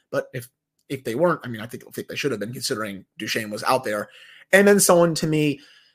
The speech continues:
and I've been beating hi-, this drum for a long time,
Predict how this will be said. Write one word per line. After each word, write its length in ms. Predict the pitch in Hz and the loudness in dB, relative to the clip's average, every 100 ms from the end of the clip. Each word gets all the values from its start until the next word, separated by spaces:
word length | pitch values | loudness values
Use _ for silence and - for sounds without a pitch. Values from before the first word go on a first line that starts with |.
| _ _ _ - | _ _ _ -2
and 120 | 151 | 2
I've 240 | 143 135 | 2 2
been 200 | - 131 | 2 0
beating 320 | 123 175 175 165 | 2 2 4 2
hi-, 140 | 180 | 0
this 180 | 160 156 | 0 0
drum 200 | 156 147 | 0 0
for 120 | 135 | 2
a 40 | |
long 220 | 139 180 180 | 4 4 2
time, 380 | 139 131 123 | -2 -4 -8